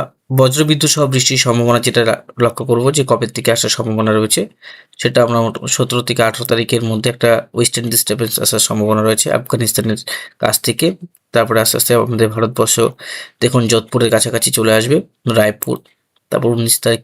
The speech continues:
থেকে ঝান্সি, প্রয়াগরাজ, তারপরে লখনৌতে এসে সে অনেকটা কিন্তু কমজোর হয়ে যাবে। কিছুদিন আগে আমরা লক্ষ্য করতে পারছিলাম সেটা উত্তর দিনাজপুরের উপর দিয়ে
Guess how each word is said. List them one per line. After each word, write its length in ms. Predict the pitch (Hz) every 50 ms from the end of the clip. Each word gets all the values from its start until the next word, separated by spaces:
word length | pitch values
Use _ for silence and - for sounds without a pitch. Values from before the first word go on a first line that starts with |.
| _ _
থেকে 180 | - 117 120 117
ঝান্সি, 480 | 113 127 107 110 110 110 - - 127 120
প্রয়াগরাজ, 640 | 117 - 113 110 107 110 110 113 113 117 127 151 - - - - - _ _ _ _ _ _ _ _ _ _ _ _ _ _ _ _ _
তারপরে 300 | - 117 107 - 120 117 113 - - - _ _ _ _ _ _ _ _ _ _
লখনৌতে 500 | 127 131 123 123 - 160 156 151 151 165
এসে 180 | 160 151 160 175
সে 140 | 165 - 160 135
অনেকটা 340 | 131 131 131 131 - 160 185 220 214
কিন্তু 380 | - - 135 123 120 123 160 190 226 220 185 -
কমজোর 360 | - 127 123 127 131 151 147 131
হয়ে 180 | 117 117 113 113
যাবে। 260 | 113 110 110 - - - - - - _ _ - _ _ - - - - - _ _
কিছুদিন 280 | - 135 147 147 156 156
আগে 140 | 147 147 151 151
আমরা 160 | 143 151 147
লক্ষ্য 240 | 143 135 131 - 147
করতে 200 | 147 147 - 156
পারছিলাম 320 | 147 151 147 - 170 170 156
সেটা 200 | 156 151 131 135
উত্তর 240 | 131 127 131 - 139
দিনাজপুরের 500 | 131 131 127 127 127 127 - 139 131 131
উপর 220 | 123 120 - 127 123
দিয়ে 220 | 123 - 127 127